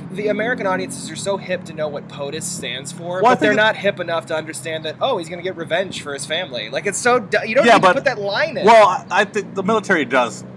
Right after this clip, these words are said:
Speaker 2: speak in acronyms.
Speaker 1: Oh, yeah, yeah.
Speaker 2: Like, they really, I think it's pretty, that's pretty re-, realistic. They would say potus. Like,
Speaker 1: Oh,
Speaker 2: I
Speaker 1: okay.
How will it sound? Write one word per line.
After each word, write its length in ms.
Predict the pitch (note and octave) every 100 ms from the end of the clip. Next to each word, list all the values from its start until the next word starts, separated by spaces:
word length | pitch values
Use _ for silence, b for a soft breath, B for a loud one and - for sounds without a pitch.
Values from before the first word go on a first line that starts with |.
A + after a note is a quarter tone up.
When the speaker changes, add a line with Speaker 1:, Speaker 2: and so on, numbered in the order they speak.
| -
Speaker 2:
speak 320 | - - C3 A2+
in 60 |
acronyms. 340 | F#2 F#2 G2 -
Speaker 1:
Oh, 140 | F#3
yeah, 120 | D#3 B2+
yeah. 120 | G2
Speaker 2:
Like, 180 | A#2+ A2
they 100 | C3
really, 320 | C#3 G#2+ G#2
I 80 | C3
think 100 | F3
it's 80 | -
pretty, 200 | C3+ A#2
that's 160 | B2+ -
pretty 160 | C3
re-, 100 | A2 - G#2+
realistic. 400 | G#2 G2 G#2+ F#2
They 100 | A2
would 140 | C#3 A#2+
say 160 | A#2+ F#2+
potus. 380 | F#2+ F2 E2 G#2
Like, 80 |
Speaker 1:
Oh, 40 | A#2+ A2
Speaker 2:
I 120 | G2
Speaker 1:
okay. 300 | - G2